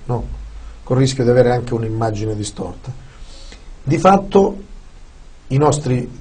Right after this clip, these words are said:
eh, figli, i nostri ragazzi, eccetera, non ricevono un'educazione a casa, non la ricevono a scuola, perché a casa è un tabù, i genitori spesso non sono preparati a discutere e a parlare con i figli della sessualità,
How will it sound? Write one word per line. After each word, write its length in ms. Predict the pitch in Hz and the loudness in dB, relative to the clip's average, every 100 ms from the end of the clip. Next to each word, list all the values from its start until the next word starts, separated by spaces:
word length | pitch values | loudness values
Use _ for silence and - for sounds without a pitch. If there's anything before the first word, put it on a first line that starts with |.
| - | -8
eh, 340 | 127 117 110 | -2 -2 -2
figli, 440 | 110 151 139 110 110 | -2 0 0 -2 -4
i 20 | |
nostri 320 | 113 - 117 | -4 -4 0
ragazzi, 340 | 120 135 131 | 4 4 2
eccetera, 400 | 120 120 151 131 | -2 0 2 4
non 180 | 123 135 | 2 2
ricevono 640 | 135 135 160 143 131 123 131 - - - - - | 2 2 4 4 4 2 -2 -10 -16 -18 -14 -2
un'educazione 720 | 131 120 117 117 - 123 120 | 2 4 2 0 2 2 2
a 60 | 113 | 0
casa, 420 | - 113 107 135 | 0 0 0 0
non 160 | 131 | 0
la 80 | 117 | 0
ricevono 400 | 113 107 120 110 | -2 -2 -2 -2
a 20 | |
scuola, 420 | 113 - 110 101 110 | -6 -4 -4 -4 -6
perché 400 | 104 - 110 101 - - - - | -6 -4 -4 -4 -14 -16 -16 -8
a 80 | - | -6
casa 340 | - 135 117 | 4 4 4
è 60 | 110 | -2
un 160 | 107 | -4
tabù, 400 | - 113 107 98 - | -4 -4 -4 -6 -8
i 80 | |
genitori 400 | 110 120 117 127 | -2 -2 0 -2
spesso 320 | 117 - 120 113 | -2 -4 -4 -4
non 140 | 104 | -6
sono 180 | - 113 | -6 -6
preparati 680 | - 127 123 127 113 117 - - - - - - - - - - | -6 -2 2 2 2 -2 -10 -14 -16 -18 -16 -18 -18 -18 -18 -12
a 120 | - 120 | -2 -2
discutere 540 | 110 - - 135 117 | -2 -4 0 2 2
e 40 | |
a 40 | 113 | 2
parlare 340 | 123 113 113 | 2 2 0
con 140 | 107 113 | 0 -4
i 60 | |
figli 240 | 107 127 113 | -4 -2 0
della 220 | 107 107 | 0 -2
sessualità, 680 | - - 120 107 143 123 | -6 -6 -6 -6 -4 -4